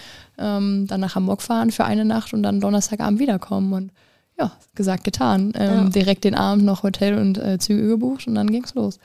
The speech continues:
Speaker 2: Ja.
Speaker 1: Ja, das stimmt. Also Luisa war am Anfang der Beziehung. Ich meine das aber auch gar nicht. Also ich verstehe das ja auch total, weil wir le-, also wir reden ja auch darüber, dass du sehr lange sehr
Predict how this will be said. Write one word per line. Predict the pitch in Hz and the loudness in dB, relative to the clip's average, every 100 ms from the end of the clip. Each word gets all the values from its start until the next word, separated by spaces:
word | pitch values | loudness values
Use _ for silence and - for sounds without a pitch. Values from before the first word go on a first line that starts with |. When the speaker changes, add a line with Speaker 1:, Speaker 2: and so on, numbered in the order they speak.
| _ | _
Speaker 2:
Ja. | 247 262 _ _ _ _ - | -14 -14 _ _ _ _ 0
Speaker 1:
Ja, | 311 | 2
das | 214 | 4
stimmt. | - 208 196 | 2 2 2
Also | 202 190 | 0 2
Luisa | 202 220 226 214 202 | 2 2 0 0 0
war | 196 202 | 0 0
am | 202 | 0
Anfang | 214 208 202 - 202 196 202 185 | 2 2 0 0 0 0 0 0
der | 196 | -2
Beziehung. | 185 - - 220 220 226 233 - - - - | -4 -6 -4 0 2 2 0 -2 -14 -8 -2
Ich | 214 - - - _ _ | 0 -2 -10 -18 _ _
meine | 190 196 208 | -6 2 4
das | 190 | 4
aber | 202 - | 2 0
auch | 190 | 0
gar | - 196 | 0 2
nicht. | 196 175 - | 4 2 2
Also | 185 202 | 2 2
ich | 185 | 0
verstehe | - 185 - 233 | 0 0 2 4
das | 214 - | 4 2
ja | 196 | 0
auch | |
total, | - 180 185 185 185 | 0 -2 0 -2 0
weil | 185 185 196 | 2 2 4
wir | 196 | 2
le-, | 190 202 | 4 2
also | 190 185 | 2 4
wir | 185 | 4
reden | 190 208 | 4 4
ja | 202 | 4
auch | 175 | 2
darüber, | 190 185 190 | 2 2 2
dass | 185 - | 0 0
du | 180 | 0
sehr | 185 190 | 2 2
lange | 190 190 190 202 | 2 2 2 0
sehr | - 190 190 - | 0 0 0 -2